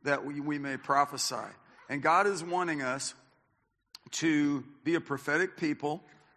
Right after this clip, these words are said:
be sensitive to his voice. And I want you to stand. We're gonna have a, um, we're gonna have an altar call. We're gonna all come up here. So f-, come find your way up here. And we're gonna stand and, uh, we're gonna sing one of these songs with, with Maddie.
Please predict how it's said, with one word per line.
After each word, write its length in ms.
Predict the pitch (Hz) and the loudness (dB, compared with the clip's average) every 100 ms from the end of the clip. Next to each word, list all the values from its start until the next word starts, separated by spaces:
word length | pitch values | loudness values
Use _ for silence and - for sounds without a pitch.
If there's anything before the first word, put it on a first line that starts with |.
| - | -6
be 100 | 135 | -2
sensitive 580 | - 160 156 170 165 156 | 0 -2 -2 -2 -4 -2
to 140 | 170 | -2
his 180 | 175 139 | -2 -4
voice. 460 | 131 127 131 - - _ _ - | -4 -4 -2 -4 -6 _ _ -12
And 120 | 120 | -2
I 100 | 151 | 0
want 240 | 165 160 | 0 -2
you 80 | 160 | -4
to 80 | 139 | -4
stand. 460 | - - 143 143 139 | -6 -6 -4 -4 -2
We're 120 | 156 | -2
gonna 180 | 170 143 | 0 -2
have 220 | 147 135 | -2 -2
a, 100 | 127 | -4
um, 320 | 127 131 117 - _ _ _ _ - | -4 -6 -8 -14 _ _ _ _ -12
we're 100 | 131 | -4
gonna 160 | 160 147 | -2 0
have 180 | 143 | -2
an 60 | 135 | -2
altar 280 | 139 147 139 | -4 -4 -6
call. 300 | - 139 139 | -2 -2 -2
We're 120 | 127 | -4
gonna 160 | 123 127 | -4 -2
all 120 | 139 | -2
come 220 | - 143 | -2 -4
up 160 | 139 - | -4 -4
here. 260 | 123 120 - _ _ _ - | -6 -6 -12 _ _ _ -14
So 200 | - 139 | -6 -6
f-, 140 | - - | -6 -10
come 200 | - 151 | -6 -6
find 300 | 147 160 156 | -2 -2 -2
your 120 | 156 | -2
way 180 | 151 147 | 0 0
up 180 | 139 131 | 0 -2
here. 240 | 135 123 120 - _ _ _ | -4 -6 -8 -20 _ _ _
And 120 | 131 | -6
we're 120 | 127 | -2
gonna 180 | 151 147 | -2 -2
stand 460 | 127 - 151 147 139 | -4 -4 -2 -2 -2
and, 180 | 127 127 | -4 -4
uh, 180 | 127 123 - | -4 -6 -10
we're 220 | 127 135 | -6 -4
gonna 200 | 139 135 | -4 -2
sing 300 | - 143 143 | -2 -2 -4
one 120 | 135 | -4
of 60 | 131 | -6
these 160 | 131 | -6
songs 380 | - 135 135 135 | -2 -2 -2 -4
with, 180 | 127 120 - | -8 -10 -14
with 160 | 131 120 | -12 -8
Maddie. 400 | 127 135 127 127 | -4 -2 -2 -6